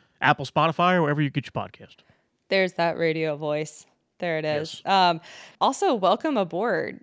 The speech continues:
Speaker 2: to Justin.
Speaker 1: Yes.
Speaker 2: Very, very
Speaker 1: Justin's
Speaker 2: excited
Speaker 1: got,
Speaker 2: to
Speaker 1: Justin's
Speaker 2: have.
Speaker 1: got, you've got a good radio voice. Justin's got a good radio voice. So,
Speaker 2: Oh,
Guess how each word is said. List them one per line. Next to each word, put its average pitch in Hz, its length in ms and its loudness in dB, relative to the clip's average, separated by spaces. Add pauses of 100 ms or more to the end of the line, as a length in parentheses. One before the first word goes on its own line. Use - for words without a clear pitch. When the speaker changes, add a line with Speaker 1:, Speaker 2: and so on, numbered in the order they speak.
Speaker 2:
to 170 580 -6
Justin. - 560 -8 (380)
Speaker 1:
Yes. 127 260 -8
Speaker 2:
Very, 185 320 -2
very 196 400 2
Speaker 1:
Justin's 214 360 2
Speaker 2:
excited - 40 0
Speaker 1:
got, 196 120 4
Speaker 2:
to 160 120 -4
Speaker 1:
Justin's 156 320 -4
Speaker 2:
have. 180 60 -12
Speaker 1:
got, 156 220 2
you've 151 180 -2
got 214 160 2
a - 20 -4
good 185 140 -4
radio 180 320 0
voice. 165 260 -2
Justin's 143 420 -8
got 160 140 -6
a 160 60 -8
good 151 120 -8
radio 151 300 -4
voice. 147 260 -8
So, 98 400 -12
Speaker 2:
Oh, 196 320 0